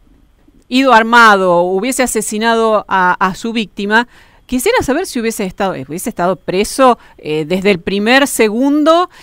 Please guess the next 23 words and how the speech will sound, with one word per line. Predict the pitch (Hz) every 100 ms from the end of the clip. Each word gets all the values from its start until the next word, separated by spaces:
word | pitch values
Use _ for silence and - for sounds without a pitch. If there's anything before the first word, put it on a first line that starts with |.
| -
y | 175
hasta | 185 - 196
el | 180
final, | 190 185 220 262 294 311 226
sin | - 202 208
ningún | 196 190 233 269
tipo | 277 269 285
de | 208
cuestionamientos | 185 180 - 180 180 214 247 247
por | - 185
nadie. | 269 262 180
Sin | 175 185 180
embargo, | 185 220 349 269 247 262 - - - -
al, | 185 185 185 185 -
al | 180 180
momento | 175 214 330 269 220
de | 196
la | 185
detención | 185 190 190 180 269 254 240 247 - _
de, | 175 180 180 180 165
de |
estas | 208 - 214
personas | - 202 - 247 190 185 -